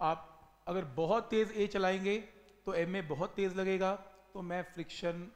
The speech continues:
ये एम ए फ्रिक्शन को overcome कर जाएगा और मैं पीछे गिर जाऊंगा। क्या यहाँ तक clear है? ओके, मेरा question है, मैं यहाँ पे खड़ा हूँ कार के ऊपर और गाड़ी चल रही है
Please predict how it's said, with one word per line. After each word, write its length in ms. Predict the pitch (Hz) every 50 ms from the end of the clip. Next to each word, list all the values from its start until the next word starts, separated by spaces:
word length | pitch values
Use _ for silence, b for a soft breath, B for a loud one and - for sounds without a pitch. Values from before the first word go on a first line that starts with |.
| - 185
ये 160 | 160 170 175
एम 220 | - 170 165 170 175
ए 40 | 175
फ्रिक्शन 340 | - - 160 - - 170 165
को 120 | 165 147
overcome 300 | 143 147 165 160 175 170 165
कर 120 | 175 175
जाएगा 260 | 165 175 170 180 180 190
और 80 | 196
मैं 120 | 196 208 208
पीछे 220 | 208 - - 190
गिर 120 | 170 156
जाऊंगा। 340 | 135 131 107 98 - - - - _ _ b b b b b _ _ -
क्या 140 | 185 175 180
यहाँ 240 | 185 185 175 180 175
तक 140 | - 180 -
clear 260 | - 175 180 175 175
है? 120 | 175 175 175 - - _ _ _ _ _ _ _ _ _ _ _ _ _ _ -
ओके, 200 | 127 - - - _ _ _ _ _ b b b b b b b
मेरा 340 | 208 175 185 202 208 214 220
question 600 | 220 - - - - 175 151 - - 165 147 139
है, 140 | 123 135 - - - _ _ _ _ _ _ _ _ _ _ _ _ _ _ _ _ _ _ _ _
मैं 220 | 139 151 175 202 220
यहाँ 180 | 214 196 170 - -
पे 80 | 185
खड़ा 260 | - - 127 117 107
हूँ 180 | 110 131 175 185 - - _ _ _ _ _ _
कार 180 | - 143 143 143 143 -
के 60 | 143
ऊपर 400 | 123 117 - - 135 185 220 233 - _ b b b b b b b _ _
और 140 | - 170 175 165 160 -
गाड़ी 260 | 156 156 160 185 233
चल 180 | - - 165 143
रही 180 | 139 143 143 143
है 120 | 151 170